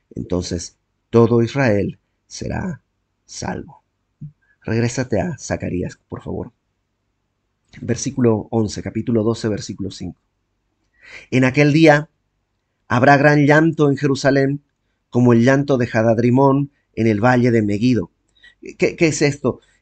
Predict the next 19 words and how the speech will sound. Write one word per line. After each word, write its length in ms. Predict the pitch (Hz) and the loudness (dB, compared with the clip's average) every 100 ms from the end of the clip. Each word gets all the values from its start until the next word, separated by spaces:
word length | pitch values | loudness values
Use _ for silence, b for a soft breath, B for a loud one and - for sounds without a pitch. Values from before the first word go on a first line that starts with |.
| _ | _
Eh, 160 | - - | -14 -6
eh, 420 | 117 135 147 135 - - _ _ _ _ _ _ _ _ - 143 B - | -2 2 2 0 -6 -16 _ _ _ _ _ _ _ _ -20 -20 B -6
el, 360 | 131 143 - _ _ _ - | -2 -2 -4 _ _ _ -2
el 180 | 165 | 0
valle 420 | 156 180 208 208 185 | 2 0 2 2 2
de 200 | 156 143 | -2 -2
Hadadrimón, 840 | 147 143 143 143 151 160 165 180 - | -2 0 0 0 0 0 0 -2 -4
dice, 260 | 143 - | -6 -2
en 100 | 135 | 0
el 120 | 127 | 2
monte 340 | 131 143 156 147 | 2 2 0 -2
de 100 | 131 | 0
Megido. 500 | 123 123 170 143 - | 0 0 0 -2 -4
El 100 | 135 | -6
monte 320 | 156 175 175 | -4 -2 -2
de 140 | 151 139 | -2 0
Megido 720 | 135 120 117 160 160 165 - _ b b b - | 0 -2 -2 -4 -2 -2 -6 _ b b b -6
es, 480 | 127 139 135 - _ | -2 0 -2 -8 _
eh, 440 | 131 127 123 113 | -4 0 0 -2